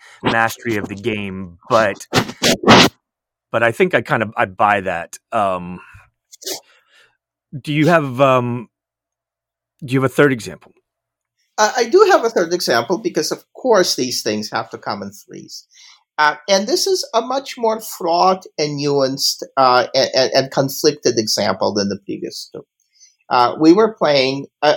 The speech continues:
Speaker 2: a game that was mentioned earlier in this episode called Quest. We were playing, uh, four, four, four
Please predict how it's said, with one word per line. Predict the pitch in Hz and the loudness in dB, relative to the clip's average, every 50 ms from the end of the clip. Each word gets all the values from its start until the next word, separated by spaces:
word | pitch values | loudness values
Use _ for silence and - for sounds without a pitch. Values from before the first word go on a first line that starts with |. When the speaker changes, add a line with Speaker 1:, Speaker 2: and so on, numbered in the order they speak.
| - | 4
Speaker 2:
a | - 151 147 147 | 2 2 4 4
game | 151 135 135 135 135 131 | 2 2 2 2 2 0
that | 135 123 - | 0 0 0
was | - 127 123 - - | -2 -2 -2 -2 0
mentioned | 120 110 110 110 - - 113 107 104 - | 0 0 0 0 -4 -6 -6 -4 -2 2
earlier | 113 113 110 110 110 110 107 110 | 2 2 2 2 2 0 2 0
in | 110 110 | 0 -2
this | 107 107 - - - _ _ _ _ _ _ _ | -2 -4 -6 -8 -14 _ _ _ _ _ _ _
episode | - 117 - - 123 - - 110 113 113 - | -2 -2 -2 -2 -6 -2 0 0 0 0 -2
called | - - 104 104 101 101 - _ | -2 -2 0 0 -2 -4 -12 _
Quest. | - - - - 107 185 - - - - _ _ _ _ _ _ _ _ _ | -8 -6 -4 -4 -4 -4 -6 -10 -12 -12 _ _ _ _ _ _ _ _ _
We | - 139 | -2 0
were | 127 123 123 | 0 0 0
playing, | - - 139 123 117 117 113 117 117 _ _ _ _ _ _ _ _ _ _ _ _ _ _ _ - | 0 -2 0 0 0 -2 -4 -8 -12 _ _ _ _ _ _ _ _ _ _ _ _ _ _ _ 0
uh, | 123 117 110 110 107 110 | 2 2 2 2 0 -2
four, | 117 - - - 214 190 - - - - | -6 -10 -12 -8 -8 -8 -8 -10 -12 -2
four, | - 226 - - - - | 0 0 0 0 -4 -8
four | - 247 240 226 196 175 185 185 185 _ | -2 2 4 4 4 4 2 -2 -6 _